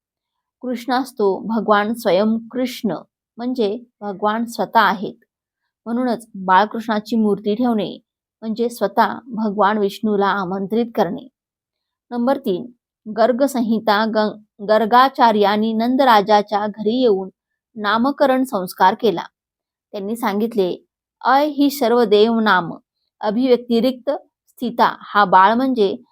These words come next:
स्वतः सर्व देवांचे मूर्तिरूप आहे. त्यामुळे बाळकृष्णाची मूर्ती देवघरात ठेवली तर इतर देवतांची कृपा मिळते. नंबर चार, महाभारत शांती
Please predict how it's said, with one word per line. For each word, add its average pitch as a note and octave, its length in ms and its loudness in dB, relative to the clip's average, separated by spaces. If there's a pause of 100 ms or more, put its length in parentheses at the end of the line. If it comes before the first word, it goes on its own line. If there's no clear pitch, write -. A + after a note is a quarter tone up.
(180)
स्वतः A#3 380 -2
सर्व B3+ 380 2 (300)
देवांचे A3+ 640 2
मूर्तिरूप B3+ 680 0
आहे. - 300 -4 (600)
त्यामुळे C4 400 -2
बाळकृष्णाची A#3 760 0
मूर्ती A#3+ 560 0 (340)
देवघरात A3 460 0
ठेवली A#3 460 0
तर A#3 100 0
इतर B3 440 0 (200)
देवतांची G3+ 580 -2
कृपा A3+ 380 2
मिळते. A#3+ 460 -4 (720)
नंबर A3 240 -6
चार, - 240 -8 (680)
महाभारत G#3+ 680 2 (500)
शांती G#3 600 -6